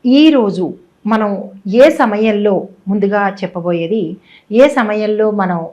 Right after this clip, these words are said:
కార్తీక దీపాలు పెట్టుకోవాలి, ఈ పౌర్ణమి సమయా సమయాలు చెబుతున్నాను. అంటే నవంబర్ పదిహేనో తారీఖు ఉదయం ఆరు గంటల పంతొమ్మిది నిమిషాల నుంచి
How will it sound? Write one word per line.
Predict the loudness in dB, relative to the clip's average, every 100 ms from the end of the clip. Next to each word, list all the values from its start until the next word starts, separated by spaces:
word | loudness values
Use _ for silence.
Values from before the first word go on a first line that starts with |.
| _ -2
కార్తీక | -2 0 -2 -2
దీపాలు | -2 -2 0 0 0
పెట్టుకోవాలి, | -6 -8 -8 -6 -6 -6 -8 -14 _ _ _ -6
ఈ | -2 0
పౌర్ణమి | 2 4 6 6 4 2
సమయా | 0 0 2 2
సమయాలు | 0 -2 0 0 0 -2 -10 _ _ _ -6
చెబుతున్నాను. | -6 -4 -6 -6 -6 -8 -10 _ _ -20 -12 -2
అంటే | 4 4 4 0 -6 -18 _ _ -4
నవంబర్ | 2 4 2 2 0 0
పదిహేనో | 0 2 2 2
తారీఖు | 2 0 -2 0 -2 -2 -8 -16 _ _ _ -6
ఉదయం | 0 4 4 4 0 -8 0
ఆరు | 4 6 6
గంటల | 4 2 2 0 0 -2 -2
పంతొమ్మిది | -2 0 2 4 2 2
నిమిషాల | 0 -2 0 0 0
నుంచి | -2 -4 -6 -6 -6 -8